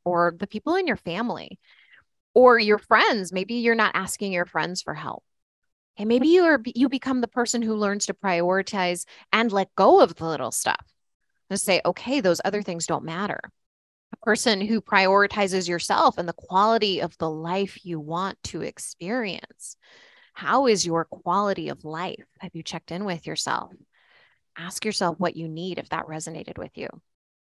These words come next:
So what's coming up for you? Like,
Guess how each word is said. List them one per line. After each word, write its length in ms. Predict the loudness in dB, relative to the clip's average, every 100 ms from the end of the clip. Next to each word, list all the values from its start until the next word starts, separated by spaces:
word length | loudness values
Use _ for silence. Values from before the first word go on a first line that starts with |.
| _ _ _ _ 0
So 140 | 4
what's 320 | 4 4 0 -2
coming 340 | -2 0 0
up 140 | -2 -2
for 160 | -2
you? 320 | -2 -2 -6 -12 -20 -12 -8
Like, 180 | -8